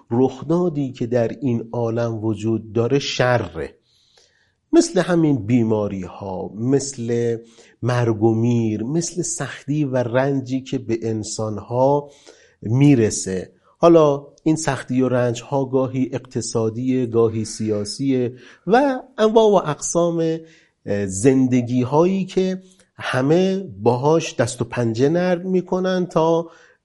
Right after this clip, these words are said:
بالاخره ادامه حیات بدند گاهی، یعنی گاهی تلاش برای حیاته. خب،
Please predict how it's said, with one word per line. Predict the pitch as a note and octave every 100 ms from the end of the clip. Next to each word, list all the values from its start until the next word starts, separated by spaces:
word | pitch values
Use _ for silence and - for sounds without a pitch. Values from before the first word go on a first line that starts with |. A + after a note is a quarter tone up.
| -
بالاخره | - G#2+ F2+ A2 A2+ B2+ D3+ F3 - - _
ادامه | C3 A2+ A2+ A2 A2 A2
حیات | G#2+ - A2 A2+ C3+ D3+ - -
بدند | G2 G2 F#2 F2 E2+
گاهی، | D#2 D2+ D#2+ D2
یعنی | D2+ E2 F#2+ G#2+ - - - _ _ - G2+
گاهی | A2+ A2+ B2+
تلاش | B2+ - A2+ C3+ F3 F3+ -
برای | B2+ A#2+ C#3+ E3 E3+ -
حیاته. | C3+ B2 C3+ C#3+ A2 - F2 - _ _ _ _ _ _ - - - - - - _
خب، | _ E3+ D#3+ -